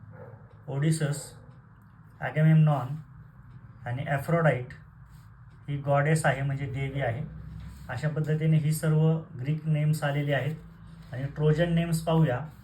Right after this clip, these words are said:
पॅरिस, हेक्टर आणि किंग प्रियम ही नावं ट्रोजन नेम्स आलेली आहेत.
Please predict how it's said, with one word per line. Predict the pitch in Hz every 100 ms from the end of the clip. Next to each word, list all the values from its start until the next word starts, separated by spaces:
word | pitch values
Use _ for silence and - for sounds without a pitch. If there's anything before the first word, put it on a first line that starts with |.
| - - -
पॅरिस, | 143 147 165 - - - - - -
हेक्टर | 151 - 160 143 - - - - -
आणि | 135 127 147 - - -
किंग | 156 165
प्रियम | - 156 135 104 95 - - -
ही | 147 160 -
नावं | 143 131 143 165
ट्रोजन | - - 147 139 147
नेम्स | 143 139 127
आलेली | 123 120 117
आहेत. | 98